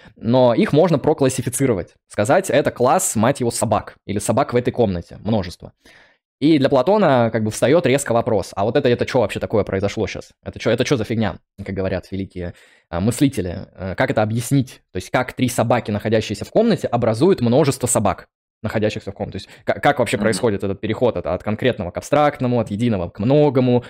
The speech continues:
Speaker 1: Как существуют вот эти онтологические различия? И у него все диалоги про это, ну, большая часть. Что вот мы с какой-то конкретной чепухи начинаем, потом переходим к концептуализации, к абстракции, к множествам, к классам, к общим понятиям, к универсалиям.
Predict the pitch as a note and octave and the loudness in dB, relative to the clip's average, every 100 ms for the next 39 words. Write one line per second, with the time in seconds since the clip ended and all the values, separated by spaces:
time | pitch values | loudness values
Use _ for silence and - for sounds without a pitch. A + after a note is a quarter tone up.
0 | - A#2+ A#2 G#2+ A2 - D3 D3 C3+ B2 | -6 -4 -2 -4 -8 -2 2 4 4 0
1 | A#2 A2+ A2 A2 A#2 A#2+ A#2 - - A2+ | -2 -2 0 0 2 0 0 -6 -4 -2
2 | A2 A2 G#2 G2 D#3 A#3 A3+ F3+ E3+ G#3+ | 0 -2 -6 -4 0 0 0 2 4 4
3 | E3 - G2 - - - C#3+ A2+ G#2+ F#2+ | 2 0 -2 -4 -12 -6 -2 0 0 -2
4 | - E2 - - - - - G#2+ C3+ C3 | -4 -6 -8 -20 -20 -6 0 2 2 2
5 | A#2 B2 B2 A#2 C3 A#2+ - B2 C#3 B2 | 0 0 0 0 0 -2 -4 -2 0 0
6 | D3 G#3+ B3+ B2 E3+ G3 A#2+ E3 C#3+ A#2 | 0 2 2 2 2 0 2 2 2 2
7 | B2+ B2 A2+ - A2+ A2+ C#3+ G3 - D#3 | 2 2 0 0 0 2 4 2 2 2
8 | D3 G#2 - D#3 E3+ - A#2 A2 C#3 D3 | 2 -2 0 0 0 -2 0 2 2 2
9 | B2+ A2 G2+ A#2+ D3 D3 A2 G#2 - G2+ | 0 -4 0 2 2 0 -2 -2 -2 -2
10 | G#2+ D3 D3+ A2 - G2+ G2+ - D3 B2+ | 2 2 0 -2 -2 -2 -2 0 2 2
11 | A2+ | 2